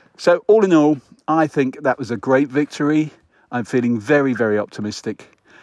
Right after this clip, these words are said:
Uh, the Conte machine is now properly constructed to his liking, and it appears to be fully functioning. And I think it will get better as well. Theo Delaney,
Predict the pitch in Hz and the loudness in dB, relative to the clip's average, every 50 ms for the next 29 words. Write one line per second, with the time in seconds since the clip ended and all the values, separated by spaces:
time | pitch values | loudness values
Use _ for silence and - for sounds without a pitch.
0 | - - _ - - 107 107 107 104 107 - - - 165 180 175 - - 160 135 | -20 -20 _ -4 -2 0 0 0 0 -2 -4 -2 0 0 0 0 -2 -4 -2 0
1 | 135 131 - - - - 170 147 127 117 110 104 107 98 - - _ - 123 123 | 0 2 0 0 2 4 4 4 4 2 2 0 -4 -6 -10 -18 _ -4 -4 -4
2 | 113 107 135 139 131 127 127 123 123 123 _ - - 180 175 - 175 151 135 - | -2 0 0 2 2 2 2 2 0 -2 _ -4 -2 -2 0 0 2 0 0 0
3 | - 127 - - - 127 - - - 123 110 - 123 110 101 92 120 120 120 120 | -2 -8 -4 0 0 0 0 -2 -6 -8 -6 -4 -4 -4 -2 0 0 0 0 0
4 | - - 135 120 123 - - - - - - - 113 123 123 - 117 - - 147 | -2 -4 -6 -6 -6 -8 -14 -20 -20 -12 -6 -4 -4 -4 -2 -4 -6 -4 0 0
5 | 143 135 120 - - 120 113 - - - 110 110 107 - - 113 117 120 - - | 2 0 0 -2 -4 -4 -4 -4 -4 -4 -2 -2 -2 -2 -2 -4 -4 -4 -8 -10
6 | 104 98 95 - - - - - - 131 156 208 214 - - 139 110 - 117 113 | -10 -10 -10 -12 -16 -20 -14 -6 -2 0 2 2 0 0 -2 -4 -2 -2 -2 0
7 | 110 101 117 104 - - 120 113 110 95 - - - - 90 - 98 98 92 87 | 0 0 -2 -2 0 0 2 2 2 0 -4 -8 -12 -14 -10 -6 -4 -4 -4 -4
8 | - _ _ _ _ _ - - - - - - _ _ _ _ _ _ _ - | -8 _ _ _ _ _ -20 -20 -20 -20 -20 -20 _ _ _ _ _ _ _ 2
9 | 170 170 165 147 147 143 143 139 143 147 151 147 | 4 4 4 4 4 2 2 4 2 2 0 -2